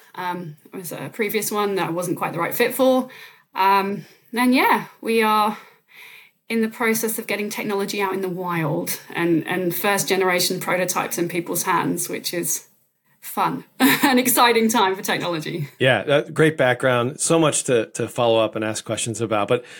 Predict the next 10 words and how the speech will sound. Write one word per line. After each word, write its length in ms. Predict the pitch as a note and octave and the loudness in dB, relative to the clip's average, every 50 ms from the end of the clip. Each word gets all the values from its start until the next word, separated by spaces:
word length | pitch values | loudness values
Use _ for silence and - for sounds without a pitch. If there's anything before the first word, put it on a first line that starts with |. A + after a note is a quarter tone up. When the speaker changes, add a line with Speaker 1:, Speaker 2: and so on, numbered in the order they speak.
| - - | -10 -2
Speaker 2:
let 60 | - | 2
me 80 | C#3 D3+ | 4 6
just 160 | F3 D#3+ - | 6 4 4
pause 260 | - D#3 D3+ C#3+ B2 | 4 4 4 4 4
real 120 | B2+ C3+ B2 | 2 0 0
quick 280 | - - C3+ B2 B2 | 2 2 2 2 2
and, 220 | - B2 A#2+ A2 A2 - - - - _ _ | 2 0 0 0 -2 -6 -12 -20 -20 _ _
and 200 | - B2+ B2 A#2 | -2 0 0 4
lay, 340 | A2+ A#2+ B2 B2+ B2 B2+ - | 4 6 6 6 4 2 0
uh, 320 | - C#3+ A#2+ A2+ A2 G#2 | -2 0 0 0 0 0